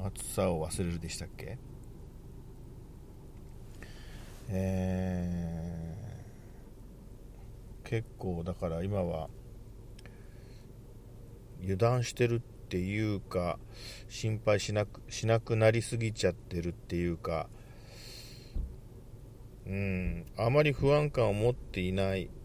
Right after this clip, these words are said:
その、常に何か体調のことでビクビクをしてはいないんだけども、まあ、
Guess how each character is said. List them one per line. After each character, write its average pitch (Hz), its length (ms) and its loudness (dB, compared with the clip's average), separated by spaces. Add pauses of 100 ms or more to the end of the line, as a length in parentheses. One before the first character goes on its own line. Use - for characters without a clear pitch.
(720)
そ - 120 -6
の、 101 460 2 (380)
常 139 240 4
に 117 140 6
何 117 260 6
か 101 240 6 (760)
体 110 240 4
調 110 200 6
の 110 80 4
こ 107 140 0
と 110 80 2
で 101 140 2
ビ 101 160 -2
ク - 120 0
ビ 95 140 2
ク 95 160 0
を 90 60 0
し - 180 -6
て 104 160 6
は 98 140 8
い 90 120 2
な 101 160 4
い 101 80 4
ん 98 120 0
だ 85 120 2
け 87 120 -2
ど 82 140 -2
も、 92 420 4 (1200)
ま 104 440 4
あ、 - 60 -12